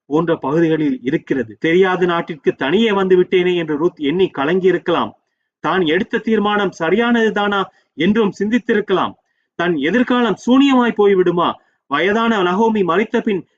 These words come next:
தன்னை யார் கவனித்துக் கொள்வார்கள் என்றெல்லாம் சிந்தித்திருக்கலாம். ஆனால் அனாதி தேவன் அவளுடைய அடைக்கலம். தன்னை நம்பி வந்தவர்களை கைவிடாத தேவன். கைவிடாதவர் மட்டுமல்ல, முழுவதுமாய்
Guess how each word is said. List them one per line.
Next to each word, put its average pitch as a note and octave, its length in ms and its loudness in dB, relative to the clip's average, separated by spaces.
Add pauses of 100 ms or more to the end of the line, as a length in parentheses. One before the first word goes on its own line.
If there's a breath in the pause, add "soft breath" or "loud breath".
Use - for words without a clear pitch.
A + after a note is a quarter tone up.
(100)
தன்னை A3 320 0
யார் A#3 220 2
கவனித்துக் A3 500 -4
கொள்வார்கள் F#3 540 0 (220)
என்றெல்லாம் F#3+ 500 0 (100)
சிந்தித்திருக்கலாம். D3+ 720 -10 (360)
ஆனால் C3+ 400 -2 (220)
அனாதி D#3+ 440 -2
தேவன் D3 400 0 (340)
அவளுடைய C#3 460 0
அடைக்கலம். C3 560 -4 (220)
தன்னை C#3+ 300 -2
நம்பி F#3 280 0
வந்தவர்களை F#3 640 0
கைவிடாத D#3+ 480 0
தேவன். C3 380 -4 (300)
கைவிடாதவர் E3+ 680 0
மட்டுமல்ல, C3+ 640 -6 (240)
முழுவதுமாய் D#3 720 0